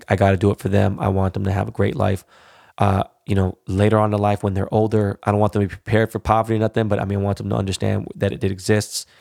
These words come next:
and everything, but I want them to have a great life, period. Um, and then maybe it's gonna be ten times harder for them to provide for their kids, and it is what it is. But that's my main motivation, man. Other than that,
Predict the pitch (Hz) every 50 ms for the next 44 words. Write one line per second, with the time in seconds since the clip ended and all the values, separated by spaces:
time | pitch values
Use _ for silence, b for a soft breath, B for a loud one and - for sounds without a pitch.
0 | b b b b 110 104 101 101 98 - 104 95 98 98 101 101 104 98 - 98
1 | 95 92 90 90 - - - 143 - 98 95 92 - - 98 95 92 92 90 -
2 | b b b b b b b b b b b b b b - - 98 95 95 92
3 | 92 - - _ - - 101 95 98 95 98 98 98 101 95 98 98 - - 104
4 | 95 98 92 - - - 98 - 107 104 98 - - 104 101 98 101 98 101 95
5 | 98 - - - 104 101 101 - 104 117 104 - - - 110 113 117 - - 104
6 | 104 b b b b b b b b b b - 98 107 98 101 107 104 104 113
7 | 117 104 107 - - _ b b b b b b b b b b b - - -
8 | 98 95 - - 98 90 90 90 92 98 101 101 95 98 101 98 98 90 101 95
9 | 92 - - 98 95 92 92 92 90 104 107 98 101 98 95 98 95 98 104